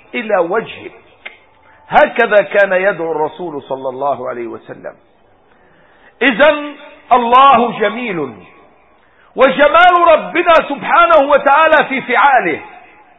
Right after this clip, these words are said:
وما فعال ربنا؟ العفو، الإحسان، المنة،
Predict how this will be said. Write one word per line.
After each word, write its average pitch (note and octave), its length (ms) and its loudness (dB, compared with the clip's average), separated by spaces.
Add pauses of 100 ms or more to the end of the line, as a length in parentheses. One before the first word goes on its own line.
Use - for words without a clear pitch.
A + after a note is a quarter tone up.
(560)
وما E4 400 4
فعال B3 460 4
ربنا؟ G3+ 500 0 (580)
العفو، D#3+ 320 -2 (960)
الإحسان، G3 840 -6 (680)
المنة، A3+ 680 -6